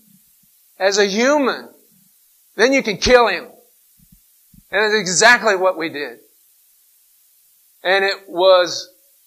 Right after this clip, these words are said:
so that we could be set free. His death for our sin. The last thing is the manger.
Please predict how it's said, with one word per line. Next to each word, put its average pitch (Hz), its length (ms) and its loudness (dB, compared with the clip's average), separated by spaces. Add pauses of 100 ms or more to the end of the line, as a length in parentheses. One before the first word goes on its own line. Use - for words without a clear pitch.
(360)
so 175 300 -2
that 156 180 -2
we 151 100 -8
could 151 160 -10
be 135 100 -10
set 139 260 -8 (140)
free. 120 280 -14 (120)
His 175 300 0
death 151 480 -4 (500)
for 143 200 -6
our 131 180 -8
sin. 120 380 -10 (4000)
The 127 80 -10
last 147 300 -2
thing 147 260 -12 (1800)
is 127 180 -14
the 135 80 -14
manger. 147 540 -10